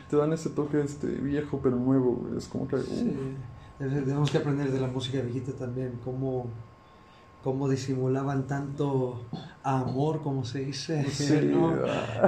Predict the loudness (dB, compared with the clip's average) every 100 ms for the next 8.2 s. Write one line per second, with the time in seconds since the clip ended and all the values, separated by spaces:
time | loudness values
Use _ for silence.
0 | 6 6 6 4 2 0 0 2 2 2
1 | 0 0 0 2 0 -2 -4 -2 2 6
2 | 8 8 6 2 -2 0 0 2 2 2
3 | 2 2 0 0 0 2 4 4 2 2
4 | 0 2 0 0 -2 -2 -2 0 2 4
5 | 6 6 4 4 4 4 2 4 2 0
6 | -6 -4 -4 -2 -4 -6 -8 -8 -6 -8
7 | -6 -6 -4 0 2 2 0 -2 -2 0
8 | 0